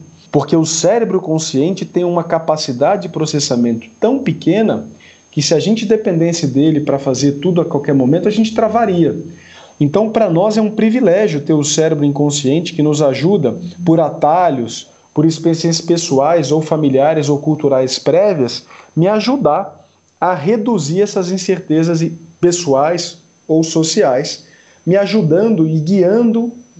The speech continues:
várias decisões. A moralidade é uma.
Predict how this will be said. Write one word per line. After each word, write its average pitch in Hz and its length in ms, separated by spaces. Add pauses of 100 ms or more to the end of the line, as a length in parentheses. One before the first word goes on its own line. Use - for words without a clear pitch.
(140)
várias 156 920
decisões. 170 800 (460)
A 180 60
moralidade 196 640
é 254 40
uma. 202 380